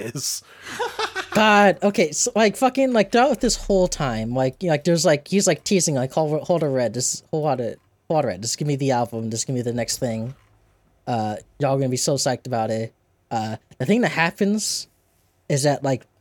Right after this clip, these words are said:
Speaker 2: fucking a-, any, any, any recording that Playboi Carti puts out into the world gets leaked in some, uh,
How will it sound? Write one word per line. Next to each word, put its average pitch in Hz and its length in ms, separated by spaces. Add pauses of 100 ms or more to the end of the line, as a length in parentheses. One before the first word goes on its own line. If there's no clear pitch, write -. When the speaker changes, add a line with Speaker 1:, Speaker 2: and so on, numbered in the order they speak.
(1300)
Speaker 2:
fucking 220 380
a-, 180 260
any, 247 280
any, 226 300
any 247 280
recording 175 720
that 139 200
Playboi 160 280
Carti 139 320
puts 143 220
out 135 160
into 139 180
the 143 100
world 135 360
gets 135 280
leaked 135 260
in 127 80
some, 127 260 (180)
uh, 123 220